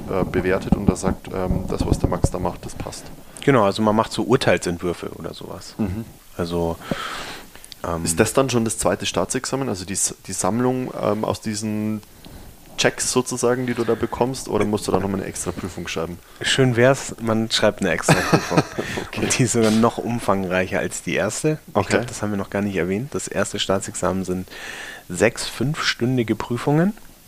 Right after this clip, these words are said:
Speaker 1: Holy moly.
Speaker 2: Ähm, und
Speaker 1: Okay.
Speaker 2: wirklich, ähm, Schlag auf Schlag, also innerhalb von zwei Wochen oder so.
Speaker 1: Alter.
Speaker 2: Meistens legen sie dann, n-, n-, n-, also es legt das L J P A dann ein Wochenende dazwischen, damit man so eine gewisse Regenerationszeit hat.
Speaker 1: Das ist ja nett.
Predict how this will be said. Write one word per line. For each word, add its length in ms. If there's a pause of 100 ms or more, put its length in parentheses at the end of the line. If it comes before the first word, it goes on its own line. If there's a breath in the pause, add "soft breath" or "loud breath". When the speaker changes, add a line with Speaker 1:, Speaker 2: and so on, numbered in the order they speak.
(720 loud breath)
Speaker 1:
Holy 340
moly. 0 (240)
Speaker 2:
Ähm, 640
und 160
Speaker 1:
Okay. 200
Speaker 2:
wirklich, 520 (320)
ähm, 280
Schlag 280
auf 140
Schlag, 340
also 180
innerhalb 280
von 180 (240)
zwei 280
Wochen 300
oder 180
so. 260 (180)
Speaker 1:
Alter. 140
Speaker 2:
Meistens 420
legen 580
sie 140
dann, 340 (300)
n-, 240
n-, 240
n-, 240
also 160
es 80
legt 220
das 100
L 140
J 180
P 160
A 100
dann 180
ein 40
Wochenende 400
dazwischen, 420
damit 180
man 220
so 80
eine 120
gewisse 340
Regenerationszeit 1120
hat. 180
Speaker 1:
Das 80
ist 80
ja 80
nett. 320